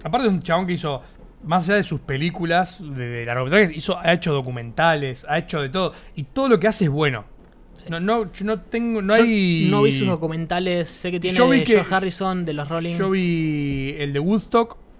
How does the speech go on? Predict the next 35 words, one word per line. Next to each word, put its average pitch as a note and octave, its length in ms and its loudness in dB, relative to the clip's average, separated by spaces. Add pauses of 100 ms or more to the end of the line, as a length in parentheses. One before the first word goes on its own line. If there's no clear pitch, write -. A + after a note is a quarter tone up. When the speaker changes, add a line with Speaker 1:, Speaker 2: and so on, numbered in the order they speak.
(120)
Speaker 2:
Sí. C#3 100 -14 (240)
Speaker 1:
Está - 160 -4
muy C#3 220 0
bueno. F#3 340 -2 (560)
Eh, C#3 460 0
y D#3 120 -2
vi D#3+ 240 0
el D3+ 180 -2
de C3 280 -2
George C3 240 -8
Harrison. A2+ 440 -8 (600)
Pero B2+ 760 0
después, F#3 300 0
bueno, F3+ 120 2
después F3 200 0
hizo F3+ 80 -2
series, D#3 500 -4
hizo C3+ 260 -6
hace A#2+ 200 -10
poco C3 240 -6
Vinyl, C#3 300 -4
que A#2+ 60 -8
la A#2 80 -8
levantaron. B2+ 840 -2
Ha, C#3+ 440 -2
ha F3+ 80 -2
hecho F3+ 200 -4
de C#3 120 -2
todo, D#3 320 -2
¿entendés? B2 500 -2
Speaker 2:
Sí. E3 100 -6
Speaker 1:
Es, C3+ 240 -6 (640)
es - 140 -16
un B2 80 -14
capo. - 340 -18